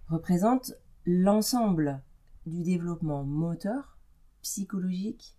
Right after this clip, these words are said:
et, euh, neurologique de chaque individu.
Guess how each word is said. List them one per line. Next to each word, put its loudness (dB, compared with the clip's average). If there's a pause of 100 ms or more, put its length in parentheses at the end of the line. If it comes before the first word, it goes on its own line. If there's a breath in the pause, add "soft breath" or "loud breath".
(260)
et, 2
euh, -4
neurologique 4
de -8
chaque -10
individu. -10